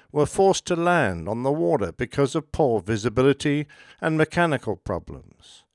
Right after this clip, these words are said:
N C one was damaged when it landed, and eventually it sank. N C three could not get airborne again and taxied two hundred miles across the open ocean to join N C four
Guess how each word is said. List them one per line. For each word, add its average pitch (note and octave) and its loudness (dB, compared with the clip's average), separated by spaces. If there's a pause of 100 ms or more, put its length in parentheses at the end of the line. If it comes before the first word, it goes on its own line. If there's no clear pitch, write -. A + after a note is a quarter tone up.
(440)
N C#3 2
C B2+ 0
one C#3+ 2
was A2 -2
damaged C3+ 2
when A2 0
it A#2+ -2
landed, C3+ 2
and C3+ 0
eventually C#3 0
it G2 -4
sank. - -8 (520)
N B2+ -2
C A#2 -2
three D#3 4
could C3 -2
not G3 -4
get C3+ 4
airborne B2+ 0
again F#2 -8 (400)
and C3 -8
taxied - -4 (140)
two G#3+ -2
hundred C#3 0
miles C3 0
across D3 0
the B2+ 2
open B2 0
ocean B2+ -2 (440)
to F3 -8
join C3 4
N A#2+ -2
C D#3+ -2
four G#2 0